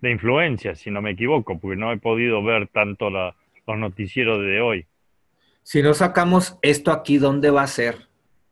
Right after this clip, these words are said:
Speaker 2: Y si no lo sacamos de Cha-, de Rosalba.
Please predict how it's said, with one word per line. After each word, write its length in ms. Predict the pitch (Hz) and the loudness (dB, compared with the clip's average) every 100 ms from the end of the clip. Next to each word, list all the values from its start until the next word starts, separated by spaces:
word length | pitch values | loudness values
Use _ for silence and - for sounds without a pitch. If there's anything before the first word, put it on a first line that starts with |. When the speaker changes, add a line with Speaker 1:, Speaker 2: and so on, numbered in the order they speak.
| _ _ _ _ _ _ _ | _ _ _ _ _ _ _
Speaker 2:
Y 100 | 135 | -4
si 140 | 131 139 | 0 2
no 160 | 139 | 2
lo 60 | 156 | 2
sacamos 640 | 175 - 151 156 190 190 196 202 185 - _ _ - | 0 -2 -2 0 0 -2 -6 -8 -8 -10 _ _ -14
de 120 | 110 | -12
Cha-, 200 | 120 - | -12 -10
de 120 | 117 | -8
Rosalba. 440 | 113 - 113 - | -8 -10 -14 -14